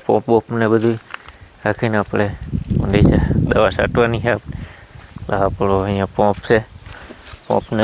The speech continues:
લઈ લઈએ. આપણે અહીંયા પંપ કુંડીએ રાખવાનો છે, તો કુંડીએ પેલા પંપ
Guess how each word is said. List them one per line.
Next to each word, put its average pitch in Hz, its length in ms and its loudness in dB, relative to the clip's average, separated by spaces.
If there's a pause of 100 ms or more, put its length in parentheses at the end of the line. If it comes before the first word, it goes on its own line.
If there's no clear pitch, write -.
લઈ 107 200 4
લઈએ. 120 140 0 (3000)
આપણે 101 300 2
અહીંયા 104 300 2 (640)
પંપ - 220 6 (160)
કુંડીએ 104 380 2
રાખવાનો 131 500 2
છે, 143 100 -6 (1160)
તો 123 60 0 (100)
કુંડીએ 123 320 4
પેલા 120 320 4
પંપ 123 220 2